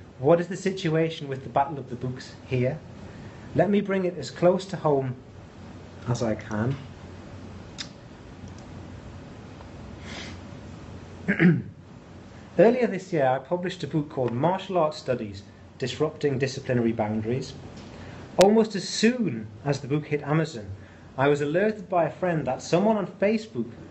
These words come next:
was laying into me and my book, me because of my book.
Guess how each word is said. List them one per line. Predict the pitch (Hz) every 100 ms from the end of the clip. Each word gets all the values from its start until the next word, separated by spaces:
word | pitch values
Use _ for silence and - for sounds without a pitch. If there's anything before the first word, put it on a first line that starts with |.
| - -
was | 123 120
laying | 143 160 156
into | 190 -
me | 160 127 110 107
and | 123
my | 120 113
book, | 120 160 - - - - - -
me | 127 175 220 139 110 - - -
because | 123 151 - 175 180
of | 160
my | 139 110
book. | 107 98